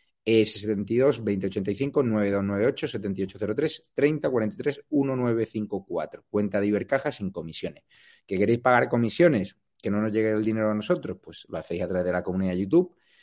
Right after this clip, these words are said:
en el botón de la comunidad de unirse, o si no, Patreon o, o PayPal.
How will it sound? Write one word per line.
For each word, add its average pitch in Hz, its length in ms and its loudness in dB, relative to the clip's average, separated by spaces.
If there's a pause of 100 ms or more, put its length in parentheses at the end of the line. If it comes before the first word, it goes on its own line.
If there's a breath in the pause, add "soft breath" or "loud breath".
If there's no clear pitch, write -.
(220 soft breath)
en 90 160 -6
el 85 80 -4
botón 90 580 -2
de 92 120 -2
la 90 100 0
comunidad 110 400 0
de 110 60 0
unirse, 147 640 -2
o 110 80 -6
si 110 120 -4
no, 104 240 -4
Patreon 156 540 4
o, 87 380 -4
o - 120 -10
PayPal. 85 600 2